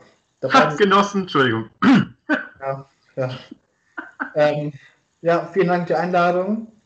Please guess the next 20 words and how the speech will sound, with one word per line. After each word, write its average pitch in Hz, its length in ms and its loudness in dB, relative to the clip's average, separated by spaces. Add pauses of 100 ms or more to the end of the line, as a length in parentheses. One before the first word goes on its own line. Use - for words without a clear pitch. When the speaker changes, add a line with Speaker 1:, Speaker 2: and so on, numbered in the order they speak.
(560)
Speaker 1:
Ähm, 156 540 -2 (720)
Speaker 2:
Wir, 147 100 -10
Speaker 1:
mein 147 200 -10
Speaker 2:
wir 160 40 -4
sind - 20 0
Speaker 1:
erster 165 160 -2
Speaker 2:
auch 170 120 -4
Speaker 1:
Podcast 180 500 -8
jetzt. - 520 -8 (720)
Ähm, 160 280 0 (680)
hoffe 160 240 -4
mal, 165 160 0
ihr 160 120 2
fand's 156 220 -4
auch 165 180 -4
alle 175 180 0
schön, 180 480 -4 (200)
mich 156 180 -10
zu 160 160 -6
haben. 170 500 -4